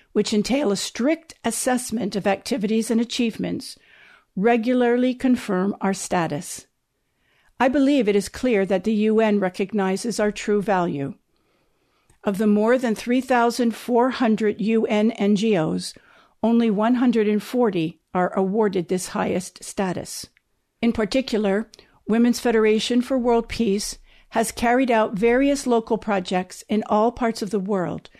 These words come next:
to realize the U N's Millennium Development Goals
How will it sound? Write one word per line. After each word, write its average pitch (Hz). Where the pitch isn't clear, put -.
to 233
realize 247
the 214
U 233
N's 202
Millennium 226
Development 196
Goals 185